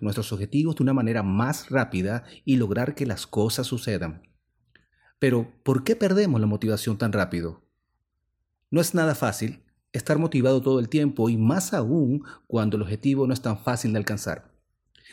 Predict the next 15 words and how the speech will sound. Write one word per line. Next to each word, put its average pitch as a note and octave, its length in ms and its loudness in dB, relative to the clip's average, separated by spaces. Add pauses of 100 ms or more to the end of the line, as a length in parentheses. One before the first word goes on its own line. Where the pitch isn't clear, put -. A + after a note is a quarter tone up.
(160)
La B2+ 100 2
motivación C#3+ 500 2
se B2+ 120 -2
pierde A#2 500 0 (220)
cuando B2 300 2
los C#3 100 2
resultados C3 640 0
no C#3+ 60 2
son D3 180 0
tangibles D#3+ 560 0
en A2 60 0
un G#2+ 120 0
corto A2 280 -2
plazo. F2 460 -4 (600)
También B2+ 560 2